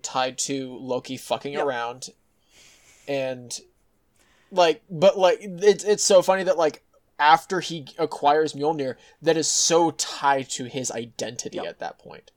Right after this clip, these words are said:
Speaker 1: And so tied to just who he is as a god. And that, like, well, I mean, like, like,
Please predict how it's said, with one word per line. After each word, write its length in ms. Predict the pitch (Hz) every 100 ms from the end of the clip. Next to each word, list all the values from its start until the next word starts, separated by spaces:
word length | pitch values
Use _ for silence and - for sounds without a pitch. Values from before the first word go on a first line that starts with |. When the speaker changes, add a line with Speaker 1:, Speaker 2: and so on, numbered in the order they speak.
| _ -
Speaker 1:
And 140 | 135
so 220 | - 139
tied 360 | 127 135 131 127
to 160 | 139 123
just 260 | 123 - _ _
who 340 | - - 165 185
he 300 | 139 151 156
is 240 | 147 143 139
as 240 | 135 117
a 80 | 117
god. 520 | - 120 104 62 - _ _ _ -
And 180 | 135 127
that, 260 | - 151
like, 160 | 139 - - -
well, 360 | 151 180 190 - _ _ _ _ _ _
I 40 | 156
mean, 220 | 156 156 214
like, 300 | 180 165 196
like, 240 | 185 -